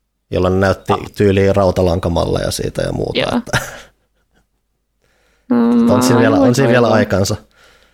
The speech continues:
Speaker 2: Sillä jos mä odotan, mä tiedän, että kaikki vihaa sitä, mutta mä odotan taas P C Gaming Showta, koska siellä on tosi paljon mun genrejen pelejä. Semmosia hauskoja pikku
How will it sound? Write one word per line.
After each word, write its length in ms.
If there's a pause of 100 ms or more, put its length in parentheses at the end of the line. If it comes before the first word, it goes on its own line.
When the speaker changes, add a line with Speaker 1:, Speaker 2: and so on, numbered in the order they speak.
(400)
Speaker 2:
Sillä 180
jos 120
mä 140
odotan, 420 (200)
mä 120
tiedän, 220
että 120
kaikki 240
vihaa 240
sitä, 120
mutta 80
mä 60
odotan 260
taas 180
P 60
C 280
Gaming 240
Showta, 280
koska 220
siellä 180
on 60
tosi 180
paljon 240
mun 260 (760)
genrejen 540
pelejä. 340 (600)
Semmosia 420
hauskoja 360
pikku 280